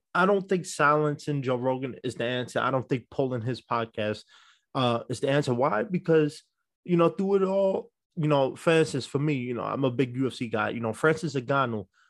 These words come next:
who a lot of people don't understand, you know, he was able to get his story out like nobody else have. You know what I'm saying? Hearing about,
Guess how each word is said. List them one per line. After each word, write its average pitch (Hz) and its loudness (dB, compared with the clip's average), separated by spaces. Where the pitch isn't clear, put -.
who 131 4
a - 0
lot 131 2
of 151 -2
people 139 -6
don't 131 2
understand, 131 0
you 151 -2
know, 127 2
he 120 -2
was 185 -2
able 151 2
to 147 -6
get 127 0
his 120 -2
story 135 0
out 120 2
like 110 -2
nobody 120 -2
else 127 0
have. 104 -2
You 127 -4
know 127 0
what 127 0
I'm 123 -6
saying? 127 -2
Hearing 156 4
about, 131 0